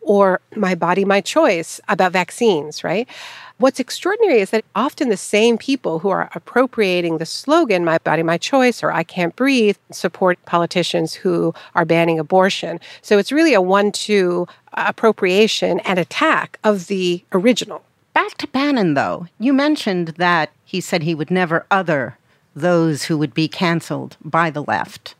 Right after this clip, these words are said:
Speaker 2: You hold the left responsible for a lot of its own ills, things that they could have avoided easily, and deprived Bannon of ammunition of this sort.
Speaker 1: It isn't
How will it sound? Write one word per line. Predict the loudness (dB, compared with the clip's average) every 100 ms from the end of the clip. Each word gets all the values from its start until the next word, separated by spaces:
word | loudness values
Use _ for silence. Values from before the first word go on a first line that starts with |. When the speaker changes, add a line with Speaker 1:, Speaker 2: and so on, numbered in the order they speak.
| -20 -20 -20 -20 _ -20
Speaker 2:
You | -14 -2 0
hold | 2 2 2
the | 0
left | 2 0 0
responsible | -6 -6 0 0 2 -4 -4 -4 -4
for | -2 0 0 -2 -6 _
a | -4
lot | 2 4 4
of | 2 -2 -12 _ _ _
its | -6 0
own | 2 2 0 0
ills, | 2 2 0 -4 -12 -20 _ _
things | 0 2 0 2
that | 0 -2 -12
they | -16 -4 -2
could | 0 0
have | 0
avoided | 0 0 0 0 -4
easily, | -4 -4 -2 -4 -4 -6 -10 -6
and | -2 0 0 -4 _ _ -6
deprived | -6 0 2 2 0 -2
Bannon | 0 2 2 2
of | 0 -2
ammunition | 0 2 2 0 -2 -4 -4
of | -4 -6
this | -8
sort. | -8 -6 -4 -4 -10 _ _ _ -2
Speaker 1:
It | 2
isn't | 4 2